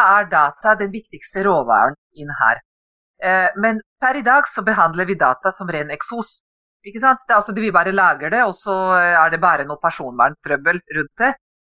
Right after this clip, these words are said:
og vi synes det er veldig mye greiere å gi dataene våre til, eh, folk som er på andre siden av kloden,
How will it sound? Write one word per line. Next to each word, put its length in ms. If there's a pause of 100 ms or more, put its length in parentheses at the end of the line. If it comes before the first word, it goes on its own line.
og 180
vi 160
synes 260
det 100
er 80
veldig 260
mye 180
greiere 480
å 140
gi 140
dataene 460
våre 400
til, 260
eh, 220
folk 180
som 120
er 120
på 160
andre 360
siden 320
av 160
kloden, 400